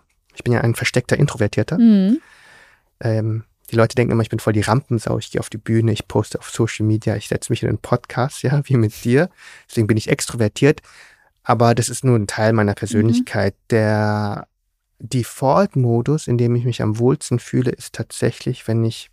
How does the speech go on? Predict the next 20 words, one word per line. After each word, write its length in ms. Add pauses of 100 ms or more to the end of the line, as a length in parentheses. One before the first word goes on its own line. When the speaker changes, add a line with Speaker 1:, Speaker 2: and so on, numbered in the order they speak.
Speaker 1:
Bücher 400
lese, 420
Speaker 2:
Mhm. 120
Speaker 1:
Podcast 600
höre, 380
im 160
Garten 380
sitze 280
und 120
für 140
mich 380
bin, 220
Speaker 2:
Mhm. 340 (720)
Speaker 1:
weil 300
ich 180
extrem 960
viel 400
Recovery 640
brauche. 420
Speaker 2:
Mhm. 180